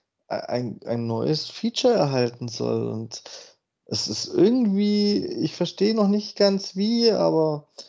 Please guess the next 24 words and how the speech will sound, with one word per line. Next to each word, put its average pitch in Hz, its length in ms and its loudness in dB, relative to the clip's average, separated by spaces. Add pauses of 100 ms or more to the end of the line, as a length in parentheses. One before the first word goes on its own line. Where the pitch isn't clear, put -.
(480)
das - 140 -6
Xbox-Team 156 680 -4
selber 131 420 2
hat 190 160 -2
die 202 80 -6
Pfoten 233 440 -4
mit 131 240 -6
drin. 180 320 -2 (800)
Äh, 131 400 4 (600)
so, 151 680 -2
so 165 280 -6
langsam 185 380 2
so 175 220 0
hochgehypt 160 800 2
worden, 127 260 0
als 135 220 -6
käme 226 320 0
da 214 160 4
was 202 260 0
Besonderes 156 960 -2
und 147 160 -10
was 151 240 -6
Tolles 175 640 0
und 135 360 -8